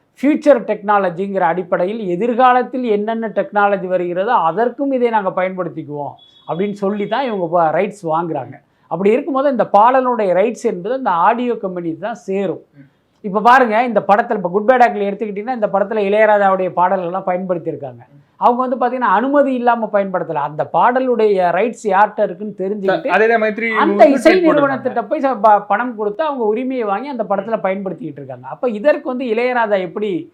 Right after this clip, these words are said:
Speaker 1: உரிமையை கொண்டாட முடியும்? அதுதான் கேள்வி. இன்னொன்னு,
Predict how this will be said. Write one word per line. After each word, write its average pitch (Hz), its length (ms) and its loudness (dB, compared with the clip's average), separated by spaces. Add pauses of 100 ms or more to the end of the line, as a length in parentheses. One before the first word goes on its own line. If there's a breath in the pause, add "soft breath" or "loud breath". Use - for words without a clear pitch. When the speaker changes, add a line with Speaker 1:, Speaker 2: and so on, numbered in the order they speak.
(200)
Speaker 1:
உரிமையை 240 440 2
கொண்டாட 185 400 0
முடியும்? 165 420 -6
அதுதான் 196 380 -2
கேள்வி. 151 360 -8 (160)
இன்னொன்னு, 269 460 -2